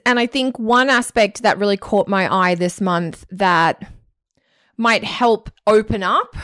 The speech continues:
the Uranus in Taurus story is later in the month when Venus, the ruler of Uranus in Taurus, moves into Pisces and does make a direct aspect to Uranus in Taurus. Um,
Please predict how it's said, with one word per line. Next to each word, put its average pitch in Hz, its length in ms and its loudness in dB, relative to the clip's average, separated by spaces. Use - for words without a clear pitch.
the 185 320 -4
Uranus 185 440 -6
in 180 120 -8
Taurus 170 360 -4
story 180 800 0
is 180 360 -2
later 208 360 4
in 196 120 0
the 180 40 -2
month 170 400 -6
when 175 240 -6
Venus, 175 640 -6
the 180 80 -10
ruler 196 280 -2
of 170 100 -6
Uranus 165 360 -6
in 165 80 -8
Taurus, 160 380 -6
moves 175 360 -6
into 165 340 -10
Pisces 226 720 -8
and 175 220 -6
does 165 220 -2
make 165 240 -8
a 175 40 -8
direct 156 500 -8
aspect 269 640 -6
to - 200 -6
Uranus 165 580 -4
in 160 140 -10
Taurus. 185 580 -6
Um, 170 340 -6